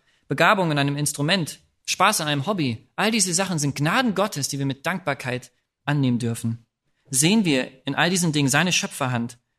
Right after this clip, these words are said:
und seine Erlöserhand in den Dingen dieser Erde, die uns so umgeben.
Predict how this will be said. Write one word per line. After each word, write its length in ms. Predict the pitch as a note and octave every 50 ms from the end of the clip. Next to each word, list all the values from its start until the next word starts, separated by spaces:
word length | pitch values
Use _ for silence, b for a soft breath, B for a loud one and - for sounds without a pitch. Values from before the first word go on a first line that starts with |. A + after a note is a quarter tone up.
| _
und 100 | - B2+
seine 160 | A#2 C3 C3 C3+
Erlöserhand 880 | C#3+ B2 B2+ D3 A#3 D#4 A#3+ - C3+ A#2+ A#2 A2+ A2 A#2 D3 - - _ _ _ _ _ _ _ _ _
in 100 | - C3
den 140 | B2 B2+ B2+
Dingen 160 | B2 C#3 D#3+
dieser 240 | D#3+ E3 D3 D#3+ -
Erde, 280 | - B2+ B2 B2 B2 A#2+
die 220 | A#2+ - - A#2+
uns 160 | B2 A#2 -
so 120 | - B2+ C3
umgeben. 560 | B2+ B2+ B2 A#2 B2+ A#2 A2 A#2 A2 G#2+